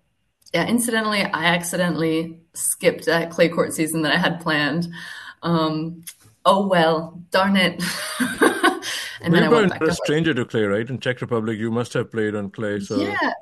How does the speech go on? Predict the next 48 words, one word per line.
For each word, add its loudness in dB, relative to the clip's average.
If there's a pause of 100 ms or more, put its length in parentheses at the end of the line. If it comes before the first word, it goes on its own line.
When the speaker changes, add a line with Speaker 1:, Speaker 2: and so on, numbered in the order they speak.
(160)
Speaker 1:
we, 2
Speaker 2:
you -4 (500)
Speaker 1:
I 0
trained -4
on 2
clay 0
from, -4
yeah, -2
Speaker 2:
There -4
you -4
go. -4
Speaker 1:
all 2
of -6
my 2
teenage -2
years. -4 (440)
But 4
I 4
do 0
think -2
those -2
seven 0
years 0
at -2
college -2 (520)
d-, -8
overrid 2
all 0
of -4
those. -2
Also -2
because -4
in -2
the -4
summer, -2 (680)
I 2
didn't 0
really 0
play -4
that 0
much 0
since -8
I -4
had 0
a 2
bunch -2
of -4
internships. -4